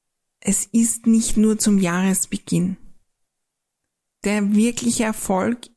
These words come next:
entsteht dann im Manifestieren,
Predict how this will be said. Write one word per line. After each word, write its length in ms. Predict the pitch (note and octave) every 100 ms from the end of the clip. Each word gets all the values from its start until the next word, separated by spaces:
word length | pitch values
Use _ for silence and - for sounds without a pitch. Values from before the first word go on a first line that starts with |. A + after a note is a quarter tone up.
| _
entsteht 600 | - G3+ - G3+ G3 -
dann 520 | E3 F3 G3+ A3+ A#3+ _ _ _ _ _ _ _ _ -
im 140 | G3+
Manifestieren, 1120 | G3+ G3 G3+ - G3+ - - G3+ G3 G#3 A3